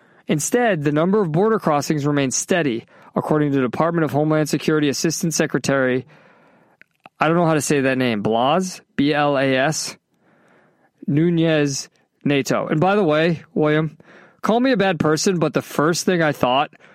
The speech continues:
<laughs> when I saw the name of this person, and I was like, "That person has the right job dealing with this issue. That's the person I want in that position." So, uh, maybe I'm racist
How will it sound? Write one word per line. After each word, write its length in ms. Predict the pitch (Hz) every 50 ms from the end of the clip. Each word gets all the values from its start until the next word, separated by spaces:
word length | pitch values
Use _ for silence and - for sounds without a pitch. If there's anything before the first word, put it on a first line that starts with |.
| - - -
<laughs> 320 | _ _ _ - - -
when 320 | 196 - - 160 185 175 165
I 100 | 160 160
saw 240 | - - 160 160
the 120 | 170 165 170
name 180 | 156 151 156
of 60 | 165 156
this 140 | 151 139
person, 380 | - - 143 151 156 - 226 214
and 60 | 190 175
I 80 | 170
was 140 | 165 165 156
like, 160 | 156 151 151 - _ _ _ _ _ _ _ _
"That 160 | - 294 294
person 300 | - 320 277 233 - 233
has 160 | 190 190 185
the 100 | 160 170 151
right 160 | 151 151 143
job 320 | 123 - 127 123 123 110
dealing 300 | 113 127 120 117 117 117
with 120 | 117 113 104
this 220 | 113 107 - -
issue. 280 | 110 - - - - - - - - - - - _
That's 180 | - 233 220 -
the 80 | 240
person 360 | 165 - 180 185 - - 165
I 100 | 151 147
want 220 | 139 139 143 139 135
in 80 | 123
that 140 | 123 120 117
position." 500 | - 123 107 110 110 110 - - - - - - - - - - - - _
So, 260 | - - 143 131 127 131 139 135
uh, 40 | -
maybe 380 | - 135 127 127 131 143 143
I'm 120 | 147 160 180
racist 640 | 190 160 143 131 - 147 135 151 - - - -